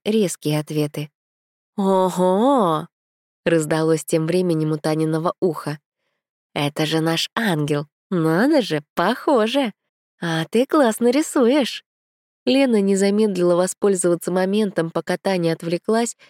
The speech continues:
и с любопытством заглядывала под ее руку, косясь на рисунок. Таня, недовольная, что так глупо прокололась, захлопнула тетрадку перед носом у подруги. «Рисую, как умею», —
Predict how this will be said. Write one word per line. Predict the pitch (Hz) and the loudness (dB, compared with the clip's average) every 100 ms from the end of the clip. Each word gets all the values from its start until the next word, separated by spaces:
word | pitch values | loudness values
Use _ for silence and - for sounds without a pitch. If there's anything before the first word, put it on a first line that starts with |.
| - | -6
и | 214 | -4
с | 214 | 0
любопытством | 202 185 196 - 233 - 220 202 | 0 0 0 0 -2 -2 -2 0
заглядывала | 175 156 170 190 175 165 165 | 0 0 0 0 0 0 0
под | - 156 | -2 -4
ее | 160 156 156 | -2 0 0
руку, | 180 208 - | 0 -4 -6
косясь | - 160 - 160 - | -6 -4 -2 -4 -2
на | 160 | -2
рисунок. | 160 - - 156 156 _ _ _ _ _ _ | -2 -4 -4 -4 -4 _ _ _ _ _ _
Таня, | 170 180 185 160 | -2 0 2 0
недовольная, | 156 156 165 170 185 196 170 165 | 0 0 0 0 0 2 2 -2
что | - 175 | -2 -4
так | 165 170 | -2 -2
глупо | 160 180 190 160 | 0 0 0 -2
прокололась, | 156 165 - 170 180 202 202 170 160 | -4 -6 -2 -2 0 0 0 0 0
захлопнула | 175 180 196 185 - 156 160 | -4 -2 0 0 -2 -2 -2
тетрадку | - 170 196 220 - 151 | -2 -4 -2 -4 -4 -4
перед | 156 156 | -2 -2
носом | 160 175 - 175 | -2 -4 -4 -4
у | 175 | -2
подруги. | 208 190 180 151 147 165 _ _ _ _ _ - | -2 0 0 -2 -4 -10 _ _ _ _ _ 0
«Рисую, | 262 262 - 285 269 | 2 2 2 2 2
как | 277 262 | 0 2
умею», — | 302 220 175 160 | 2 4 4 2